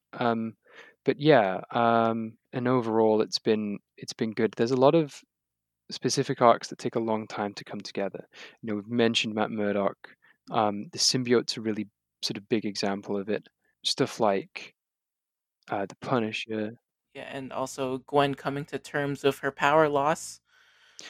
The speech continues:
Speaker 1: Yeah, Gwen coming to terms with the power loss, uh, power loss, Gwen coming to terms with her guilt and, and trying to work out constructive ways to, to direct her sense of responsibility, and,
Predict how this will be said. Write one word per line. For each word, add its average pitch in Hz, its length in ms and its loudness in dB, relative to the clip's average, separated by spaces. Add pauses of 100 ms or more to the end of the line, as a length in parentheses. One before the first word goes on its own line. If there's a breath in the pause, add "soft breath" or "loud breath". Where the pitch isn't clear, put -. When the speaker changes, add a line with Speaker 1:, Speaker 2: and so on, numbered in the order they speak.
(300 loud breath)
Speaker 1:
Yeah, 143 260 6
Gwen 127 280 0
coming 151 200 -4
to - 60 -14
terms 143 180 -2
with 135 80 -6
the - 60 -10
power 123 200 0
loss, 123 140 2 (340 loud breath)
uh, 120 80 0
power 127 240 2
loss, 131 180 4
Gwen 135 300 0
coming 139 300 -6
to - 80 -6
terms 123 220 -4
with 117 100 -8
her 113 80 0
guilt 107 360 0 (460)
and, 107 420 0 (160)
and 110 140 -4
trying 110 200 0
to 104 60 0
work 104 240 -2
out 110 140 0
constructive - 640 -4
ways 104 380 0
to, 110 140 -4 (160)
to - 120 -6
direct 104 800 2 (500 soft breath)
her 127 100 -4
sense 110 320 2
of 113 100 -4
responsibility, 107 1080 -2 (380 loud breath)
and, 101 500 -2